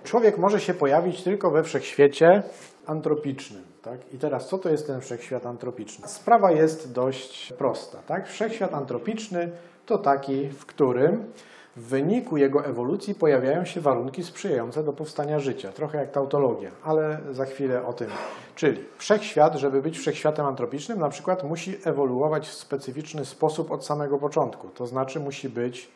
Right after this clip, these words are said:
delikatnie zestrojony. Czyli ta jego ewolucja musi być od samego początku dość specyficzna.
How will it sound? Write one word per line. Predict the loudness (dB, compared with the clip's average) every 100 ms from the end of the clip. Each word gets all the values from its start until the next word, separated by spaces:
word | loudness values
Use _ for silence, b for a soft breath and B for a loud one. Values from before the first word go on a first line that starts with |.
| -8
delikatnie | 2 2 2 4 4 4 -8 -6 -6 -8 -4
zestrojony. | -2 -2 2 0 0 -6
Czyli | -4 0
ta | 4
jego | 4 4 2
ewolucja | 2 4 2 2 -2
musi | -2 -4 -2
być | -4 -2
od | -4
samego | -2 -4 -2 0 0
początku | -2 -2 -4 -4 2 4 4 B B B B B
dość | -2 -2 -4
specyficzna. | -6 0 0 0 -6 -6 -8 -10 -12